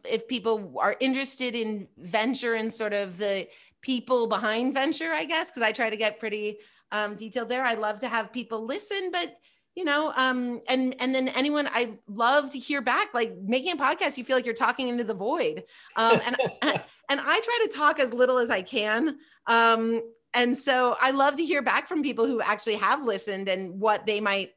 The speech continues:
Speaker 1: find interesting. So that's great. Um, but I really like to be open to people who want to be in contact. Um, I think that's,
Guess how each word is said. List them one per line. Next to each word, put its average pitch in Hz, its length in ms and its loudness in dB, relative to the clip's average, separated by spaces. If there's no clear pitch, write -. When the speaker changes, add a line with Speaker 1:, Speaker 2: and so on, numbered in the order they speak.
Speaker 1:
find 202 240 0
interesting. 233 560 -4
So 311 120 -8
that's 226 220 0
great. 214 360 -6
Um, 233 320 0
but 254 100 0
I 277 80 4
really 294 260 0
like 359 200 0
to 320 80 -10
be 359 180 0
open 311 320 0
to 311 100 -4
people 277 360 -6
who 277 220 -4
want 254 300 -2
to 415 80 -8
be 214 140 -4
in 190 120 -6
contact. 180 640 -4
Um, 214 420 2
I 226 80 2
think 254 180 -2
that's, 233 340 0